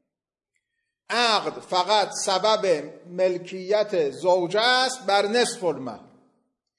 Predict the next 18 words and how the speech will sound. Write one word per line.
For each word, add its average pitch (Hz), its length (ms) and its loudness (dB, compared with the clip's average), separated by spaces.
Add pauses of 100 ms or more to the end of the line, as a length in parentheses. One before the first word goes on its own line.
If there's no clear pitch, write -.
(320)
نصف 208 380 0
دیگه 214 320 4
با 269 180 4
چی 254 120 -6
ثابت 254 460 2
می‌شه؟ 247 420 2 (960)
با 240 240 6
دخول. 202 640 0 (1600)
بنابراین 254 760 4
قول 247 480 8 (1300)
عقد 208 580 2
مقتضی 180 960 0
برای 175 760 4
ثبوت 185 680 -4
ملکیت 175 960 -2
بر 160 200 4
نصف 208 380 -2
مهر 254 520 2